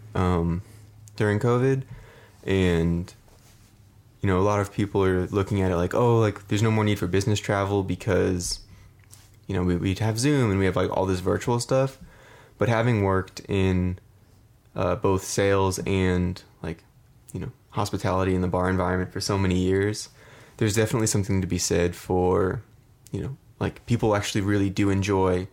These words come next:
going to, like, whatever destination place and having their big conferences all together. It's, like,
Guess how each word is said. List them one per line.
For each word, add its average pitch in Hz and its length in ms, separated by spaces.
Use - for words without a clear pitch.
going 98 320
to, 95 360
like, 87 220
whatever 98 260
destination 92 600
place 101 300
and 92 100
having 92 260
their 90 80
big 92 200
conferences 95 500
all 92 260
together. 95 420
It's, - 240
like, - 240